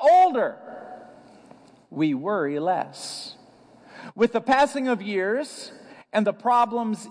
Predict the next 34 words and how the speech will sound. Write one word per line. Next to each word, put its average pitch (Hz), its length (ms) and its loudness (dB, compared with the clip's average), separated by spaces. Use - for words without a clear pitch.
each 254 260 0
of 226 140 -6
them 226 180 2
yields, 170 720 -4
we 294 300 -2
learn 262 460 0
that 208 260 0
most 277 560 2
of 320 180 0
our 302 180 4
worries 240 840 -2
are 180 220 0
not 233 580 -4
really 196 420 -2
worth 165 500 -2
bothering 160 720 -2
ourselves 131 760 0
about 139 400 -2
too 180 180 -6
much, 156 640 -6
and 139 100 -2
that 147 160 0
we 156 140 -4
can 135 280 -6
manage 170 520 -4
to 175 140 -2
solve 135 640 -4
the 139 100 -2
important 139 540 -2
ones. - 600 -6
But 226 300 -2
the 220 100 0
younger 285 560 0
people, 143 520 -6